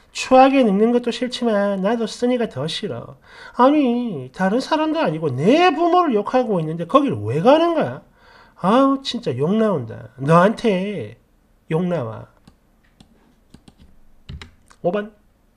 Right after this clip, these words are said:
아니, 자기 엄마 욕하는 할매 생일을 왜 챙겨요?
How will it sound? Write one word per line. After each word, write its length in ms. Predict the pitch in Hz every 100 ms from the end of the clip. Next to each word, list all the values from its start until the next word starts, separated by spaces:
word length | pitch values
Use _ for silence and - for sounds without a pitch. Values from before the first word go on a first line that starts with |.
| _ _ _ _ -
아니, 440 | 196 262 202 202
자기 320 | 196 214 247 254
엄마 280 | 233 226 196
욕하는 360 | 214 226 240
할매 320 | 233 254 220 214
생일을 440 | - 233 233 220
왜 100 | 135
챙겨요? 640 | - 226 226 208 196 302